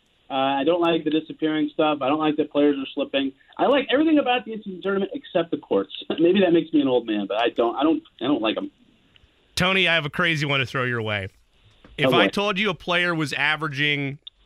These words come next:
Speaker 2: I don't know, twenty-six points, let's say twelve assists,
Speaker 1: <laughs>
Speaker 2: north of fifty percent from the field, and let's just say, I don't know, ballpark, forty-five percent from downtown,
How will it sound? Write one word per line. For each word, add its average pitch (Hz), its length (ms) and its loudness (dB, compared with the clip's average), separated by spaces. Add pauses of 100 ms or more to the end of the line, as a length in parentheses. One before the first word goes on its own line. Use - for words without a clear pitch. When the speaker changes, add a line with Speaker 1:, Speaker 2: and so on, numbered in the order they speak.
(300)
Speaker 2:
I 117 140 -6
don't 95 80 -10
know, 92 100 -12
twenty-six 160 480 -4
points, 143 480 -4
let's 123 140 -12
say 123 300 -2 (680)
twelve 175 320 0
assists, - 920 -4 (280)
Speaker 1:
<laughs> 214 280 -2
Speaker 2:
north 185 300 0
of 170 80 0
fifty 175 320 0
percent 151 480 -2
from 151 140 -4
the 131 80 -4
field, 131 500 -2
and 131 200 -4
let's 165 180 -2
just 165 140 -4
say, 160 300 2
I 151 240 0
don't 131 120 -4
know, 120 100 -6
ballpark, 139 460 -4 (260)
forty-five 190 600 0
percent 135 400 -4
from 113 160 -10
downtown, 104 640 -4